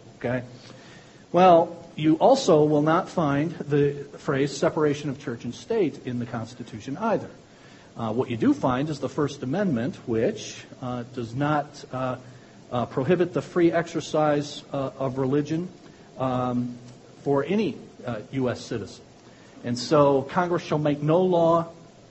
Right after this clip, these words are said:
the First Amendment says, respecting an establishment of religion or prohibiting the free exercise thereof. That's what it says.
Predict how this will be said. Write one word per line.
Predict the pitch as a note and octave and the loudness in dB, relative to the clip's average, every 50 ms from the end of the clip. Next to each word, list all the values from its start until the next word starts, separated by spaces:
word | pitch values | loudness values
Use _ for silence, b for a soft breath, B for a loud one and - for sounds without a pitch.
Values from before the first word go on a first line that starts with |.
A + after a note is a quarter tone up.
| - - - | -20 -10 -4
the | C3 C#3+ C#3 C3+ C3+ - - - - - - - - | -2 0 0 0 -2 -4 -10 -16 -20 -20 -20 -10 -4
First | - D#3+ D#3 - - | -2 -2 -2 -2 -2
Amendment | E3 D#3+ D#3+ D#3+ C#3+ - | -2 -2 -2 -2 -4 -2
says, | - D#3+ D3+ C3+ | -2 -2 -2 -2
respecting | B2+ C3 B2 - - - F3+ F3+ F3+ - F3+ F3+ F3 | -4 -4 -4 -4 -2 0 0 0 0 -2 -4 -2 -2
an | D3+ C3 | -2 -4
establishment | - - - - E3+ F3 F3+ F#3 F3+ F3 - - F#3 F3 E3+ | -4 -6 -4 0 0 0 2 0 -2 -4 -4 -6 -6 -4 -2
of | F3 E3 D#3 | -2 0 0
religion | E3 D#3+ E3 E3+ E3 D#3+ F3 F3 E3 - | 2 2 2 2 2 2 0 -2 -2 -2
or | - E3+ F3 F3 F3 F3 E3+ B B B B B | 2 2 4 4 4 2 0 B B B B B
prohibiting | - E3+ D3 - - E3+ E3+ D#3 E3 E3 E3 D3 | 0 0 2 2 2 0 0 0 -2 -2 -2 -4
the | C#3 B2+ | -4 -6
free | - - E3 D#3+ D#3+ D#3+ | -4 -2 -2 0 0 0
exercise | - D#3+ D#3 - - D3 - - D3+ C#3 C#3 C3+ B2+ - B B B B B - | -2 -4 -6 -6 -8 -8 -6 -4 -2 -2 0 -2 -4 -6 B B B B B -4
thereof. | A2+ C3 B2+ B2 A#2+ G#2 - - - - - - - - | 0 0 2 2 0 0 -4 -6 -14 -20 -20 -20 -12 -10
That's | A#2+ B2 - C#3 | -10 -8 -8 -8
what | A#2 A#2 | -10 -10
it | - | -10
says. | - F#2+ | -12 -14